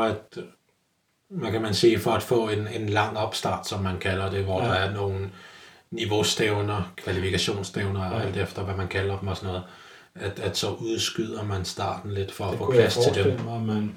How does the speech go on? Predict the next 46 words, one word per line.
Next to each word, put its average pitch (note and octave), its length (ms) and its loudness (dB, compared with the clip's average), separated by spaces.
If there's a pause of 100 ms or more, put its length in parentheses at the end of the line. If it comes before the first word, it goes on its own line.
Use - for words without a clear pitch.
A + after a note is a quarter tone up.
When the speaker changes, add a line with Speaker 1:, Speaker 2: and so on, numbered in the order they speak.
(120)
Speaker 2:
man A#2 260 -6
gør, A2 240 0
fordi A#2+ 280 -6
vi A#2 340 -4
er G#2+ 100 2
nok G#2+ 280 0
ikke C3 260 -2
igennem C3+ 400 4
krisen B2+ 520 -6
i, A2 340 -6 (420)
i C3 80 -2
august A#2 480 2
måned. A#2+ 320 -6
Det B2 160 -8
tror B2 240 -4
jeg A2+ 240 -4
simpelthen A#2+ 540 -8
ikke A#2 200 -10
på. A#2+ 140 -6 (460)
Speaker 1:
Det A2 580 6 (100)
tror - 380 -4
jeg F2 140 -2
heller F2+ 360 -6
ikke. E2+ 120 -10 (1000)
Speaker 2:
Så, G#2 420 0
så A#2 140 -6
det, C3 440 6
det - 80 4
er C#3+ 40 8
jeg C#3 100 4
meget C3 200 4
spændt D3+ 300 0
på, C3+ 160 0
hvordan, B2 480 -2
øh, A#2 320 -2
sæsonen B2+ 560 -4
den, B2 260 -8
øh, A#2+ 300 -6
skal - 200 -8
starte A2 300 -2
op, A2+ 240 -4 (400)
hvis A#2 140 -4
der A#2 80 -2
overhovedet A#2 420 4
bliver B2+ 220 -2
noget. A2+ 320 -4